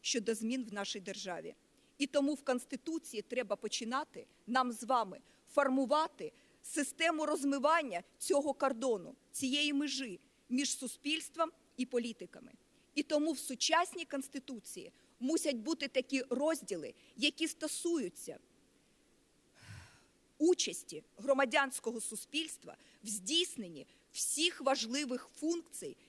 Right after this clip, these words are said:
і державотворення, і управління державою, прийняття рішень і, власне, управління всіми процесами і всіми сферами.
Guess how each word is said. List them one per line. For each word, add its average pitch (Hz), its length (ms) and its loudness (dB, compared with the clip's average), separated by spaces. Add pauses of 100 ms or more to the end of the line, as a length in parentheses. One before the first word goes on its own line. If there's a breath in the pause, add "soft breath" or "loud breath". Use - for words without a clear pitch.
(140 soft breath)
і 294 100 2
державотворення, 226 1080 -2 (180)
і 269 80 2
управління 233 560 0
державою, 185 640 -2 (200 soft breath)
прийняття 294 760 2
рішень 226 540 -2 (440 soft breath)
і, 269 220 2
власне, 262 600 0
управління 226 600 -2
всіми 269 420 -4
процесами 240 720 -8
і 208 40 -14
всіми 190 340 -12
сферами. 165 500 -16